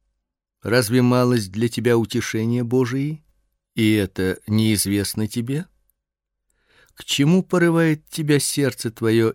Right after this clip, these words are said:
и к чему так гордо смотришь? Что устремляешь против Бога дух твой,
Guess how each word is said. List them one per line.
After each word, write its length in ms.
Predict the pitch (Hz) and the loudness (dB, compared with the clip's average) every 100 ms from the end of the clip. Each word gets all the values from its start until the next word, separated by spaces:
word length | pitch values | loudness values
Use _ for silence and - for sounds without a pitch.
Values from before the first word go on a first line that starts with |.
| - | -2
и 100 | 127 | -4
к 100 | - | -4
чему 300 | - 139 139 | -4 -2 0
так 240 | 139 135 | 0 -2
гордо 360 | 131 147 117 113 | 0 0 0 -6
смотришь? 640 | - 117 85 - 52 - - _ _ _ _ _ _ _ - - | -6 -6 -6 -10 -16 -16 -20 _ _ _ _ _ _ _ -20 -14
Что 380 | - - 180 170 | -10 0 2 2
устремляешь 680 | 151 - 165 156 151 123 | 0 -2 0 2 2 0
против 440 | - 131 - 117 98 | -2 -4 -2 -4 0
Бога 300 | 131 117 117 | 0 2 0
дух 400 | 95 120 131 - | 0 0 0 -2
твой, 400 | - 139 147 | -4 -2 -2